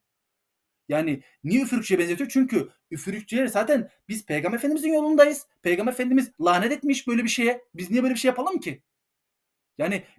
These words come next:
bizim önderimizin istemediği bir şey biz niye yapalım? Onun için ne yapıyorlar? Ee, en açık nokta bu şekilde bunu kullanmaya çalışıyorlar arkadaşlar. Dediğim gibi asıl, e, yapanları gördünüz. Yahudilere olduğunu tefsirde söylüyor arkadaşlar.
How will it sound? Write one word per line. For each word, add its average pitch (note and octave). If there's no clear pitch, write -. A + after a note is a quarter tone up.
bizim F#3+
önderimizin A3+
istemediği A#3
bir G3+
şey B3
biz E3
niye G#3+
yapalım? C#3
Onun A#3+
için A3
ne C4
yapıyorlar? A#3
Ee, E3
en A3+
açık G#3
nokta D3
bu A#3
şekilde G3+
bunu A3
kullanmaya B2
çalışıyorlar A2
arkadaşlar. C#3
Dediğim A#3+
gibi F#3+
asıl, G3+
e, F#3
yapanları F#3+
gördünüz. F#3+
Yahudilere D#3+
olduğunu D#3
tefsirde F3+
söylüyor A#2+
arkadaşlar. G#2